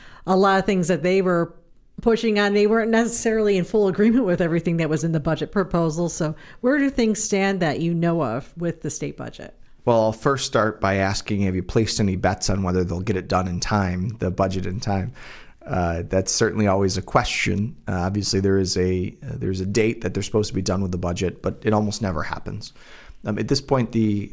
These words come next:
Speaker 2: uh, executive budget, there were amendments issued to those. Uh, we're still waiting on the final,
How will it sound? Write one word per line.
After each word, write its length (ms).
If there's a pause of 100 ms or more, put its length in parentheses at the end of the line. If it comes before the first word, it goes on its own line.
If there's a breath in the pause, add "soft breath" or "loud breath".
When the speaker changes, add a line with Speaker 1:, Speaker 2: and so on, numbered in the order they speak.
Speaker 2:
uh, 60 (100)
executive 600
budget, 520
there 140
were 180
amendments 540
issued 420
to 120
those. 480
Uh, 200
we're 140
still 320
waiting 300
on 120
the 100
final, 520